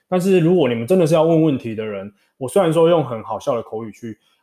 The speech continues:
呃，回答我的公开的限动，但我还是会私底下私讯你们，跟你们说，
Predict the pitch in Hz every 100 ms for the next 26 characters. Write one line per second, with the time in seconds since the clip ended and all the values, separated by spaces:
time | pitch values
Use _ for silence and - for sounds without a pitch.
0 | _ _ 120 - 110 131 107 98 98 95
1 | - 127 131 113 - 113 101 110 104 127
2 | 104 - 104 123 120 - 123 101 117 107
3 | 127 123 127 104 92 - 117 98 95 -
4 | 104 104